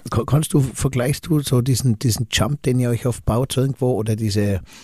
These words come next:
diese Jumps, die, die durch Wächten sowieso, äh, Natur,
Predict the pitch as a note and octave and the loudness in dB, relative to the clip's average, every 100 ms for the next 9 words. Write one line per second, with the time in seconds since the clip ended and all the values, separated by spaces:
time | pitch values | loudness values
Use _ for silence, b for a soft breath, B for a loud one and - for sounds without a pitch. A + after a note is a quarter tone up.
0 | B - G2+ - - G#2+ B2 - G2+ G2+ | B -2 -2 0 0 0 -2 0 2 2
1 | E2 A2+ G#2 G2 - G#2 - F#2 - A2 | 0 -4 -4 -4 -2 -4 -2 -4 0 0
2 | A2+ A#2+ G#2+ - G#2 G2 - B2 G#2+ | 2 0 0 0 0 0 2 2 4